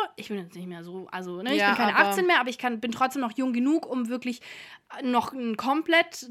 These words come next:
Speaker 1: Drehung zu machen in, in
Speaker 2: Ja,
Speaker 1: meiner
Speaker 2: du könntest
Speaker 1: Karriere,
Speaker 2: jetzt,
Speaker 1: meiner
Speaker 2: ja.
Speaker 1: beruflichen Karriere. Ähm, und mir steht jegliche Möglichkeit offen.
Speaker 2: Ja.
Speaker 1: Und da bin ich so, so dankbar dafür, weil das so viele Menschen nicht haben.
Speaker 2: Ja.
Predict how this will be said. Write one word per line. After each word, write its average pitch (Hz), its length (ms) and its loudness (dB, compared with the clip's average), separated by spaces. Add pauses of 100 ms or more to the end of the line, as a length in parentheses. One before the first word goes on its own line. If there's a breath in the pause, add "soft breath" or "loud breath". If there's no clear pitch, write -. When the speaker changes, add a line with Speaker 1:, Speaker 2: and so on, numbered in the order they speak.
Speaker 1:
Drehung 339 400 0
zu - 80 -6
machen 311 280 -2
in, 277 360 -2
in 269 180 -6
Speaker 2:
Ja, 277 40 2
Speaker 1:
meiner 254 220 6
Speaker 2:
du - 60 -12
könntest 269 320 2
Speaker 1:
Karriere, 311 160 0
Speaker 2:
jetzt, 208 100 0
Speaker 1:
meiner 277 180 2
Speaker 2:
ja. 269 100 -4
Speaker 1:
beruflichen 302 360 0
Karriere. 285 420 -2 (500 loud breath)
Ähm, 247 180 0
und 359 300 4
mir 285 100 2
steht 277 300 -4
jegliche 240 340 -6
Möglichkeit 233 440 -6
offen. 196 340 -10
Speaker 2:
Ja. 196 200 -6 (140 loud breath)
Speaker 1:
Und 262 120 0
da 254 60 2
bin 262 160 -2
ich 254 140 -6
so, 359 500 0 (220)
so 294 320 -2
dankbar 247 400 -2
dafür, 208 480 -6
weil 214 80 -2
das - 320 -6
so 294 160 2
viele 247 300 -6
Menschen 214 560 -8 (100)
nicht 233 400 -2
haben. 185 320 -6
Speaker 2:
Ja. 196 160 -4